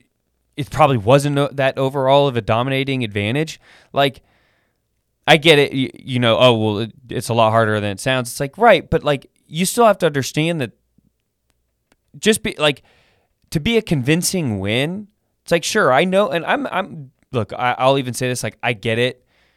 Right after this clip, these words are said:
If you wanna ca-, cause it a win, uh, I, I, I understand that, and I will agree it is a win,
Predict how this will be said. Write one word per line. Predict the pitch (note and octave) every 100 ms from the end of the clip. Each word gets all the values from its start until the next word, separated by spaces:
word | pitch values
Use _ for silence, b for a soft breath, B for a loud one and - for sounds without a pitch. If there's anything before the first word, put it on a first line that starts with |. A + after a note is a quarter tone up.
| _ _ - _ _ -
If | A#2 A2
you | A#2+
wanna | B2 B2 B2 A#2+
ca-, | - A#2+ - A#2
cause | - B2+ A#2
it | A#2
a |
win, | G2+ G#2+ A2 A2+ A#2+ - _ _
uh, | A#2 A2+ A2 G#2+ G2+
I, | - _ _
I, | A#2+ - B2 B2
I | A#2 B2+
understand | B2 A2 - A#2 B2
that, | B2+ B2+
and | B2+ A2+
I | G#2+
will | G#2+ G#2
agree | F#2+ A2+ G#2+
it | G2+
is | G#2
a | G2
win, | F#2 G2 G#2 A#2+